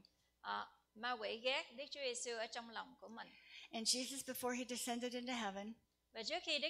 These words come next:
Speaker 1: Chúa Giêsu Christ về trời,
Speaker 2: He told the disciples that we would be hated.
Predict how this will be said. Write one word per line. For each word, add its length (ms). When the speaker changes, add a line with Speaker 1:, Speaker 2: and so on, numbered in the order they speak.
Speaker 1:
Chúa 80
Giêsu 300
Christ 260
về 120
trời, 320
Speaker 2:
He 120
told 180
the 60
disciples 680
that 200
we 160
would 160
be 100
hated. 400